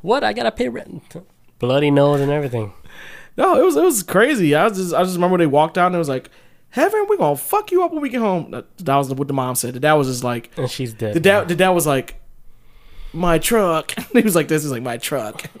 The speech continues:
Speaker 1: What?
Speaker 2: The mom went off.
Speaker 1: What do you think is gonna happen? You leave the keys in the car. The
Speaker 2: But
Speaker 1: car's
Speaker 2: that's what hap-,
Speaker 1: running.
Speaker 2: but that's what the cop said when he rolled up. The cop was like,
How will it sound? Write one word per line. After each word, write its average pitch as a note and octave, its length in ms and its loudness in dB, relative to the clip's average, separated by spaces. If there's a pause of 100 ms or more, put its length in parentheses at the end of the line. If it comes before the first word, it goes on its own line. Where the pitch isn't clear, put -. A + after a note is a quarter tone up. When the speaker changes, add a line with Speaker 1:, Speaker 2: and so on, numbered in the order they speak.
(320)
Speaker 1:
What? D#3+ 200 0
Speaker 2:
The F#3 60 2
mom E3 420 4
went C3+ 240 0
off. C3+ 200 2
Speaker 1:
What E3 120 4
do E3 60 0
you E3 100 -4
think D#3 240 -2
is B2+ 100 -8
gonna C3+ 160 2
happen? A2 380 -2
You G2+ 80 -12
leave B2 220 -8
the B2 100 -8
keys E3 340 -2
in F#3+ 100 -2
the F3 80 -2
car. A#2 440 -4 (120)
The B2 60 -8
Speaker 2:
But E3+ 120 6
Speaker 1:
car's C3+ 100 4
Speaker 2:
that's E3+ 140 4
what E3+ 100 6
hap-, F3+ 160 6
Speaker 1:
running. B2 180 -4
Speaker 2:
but C#3 120 2
that's D3+ 180 2
what D3+ 60 2
the C#3+ 80 -2
cop E3+ 220 2
said F3 100 4
when D#3+ 100 2
he D#3+ 60 4
rolled F3 200 2
up. G3 100 0
The C#3 60 -2
cop D3+ 200 0
was C#3+ 120 0
like, B2+ 220 0